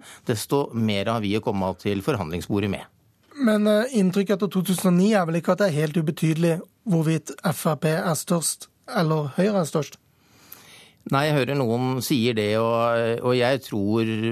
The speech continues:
Speaker 1: personlig at, eh, det at det er likeverdige parter, eller noenlunde likeverdige parter i en, i en forhandling, det er aldri vondt for en forhandling.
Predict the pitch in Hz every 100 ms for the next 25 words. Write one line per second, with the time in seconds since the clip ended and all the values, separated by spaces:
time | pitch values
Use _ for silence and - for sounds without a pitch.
0 | 117 110 104 135 110 95 110 127 117 -
1 | - 117 113 110 110 107 107 104 98 107
2 | 101 107 87 - 90 85 98 98 107 82
3 | - 113 113 104 95 101 95 98 95 107
4 | 98 87 95 95 87 85 90 98 92 -
5 | 87 90 90 - - - 104 113 101 98
6 | 147 160 123 131 135 135 127 131 104 101
7 | 92 85 - 101 95 110 98 92 123 113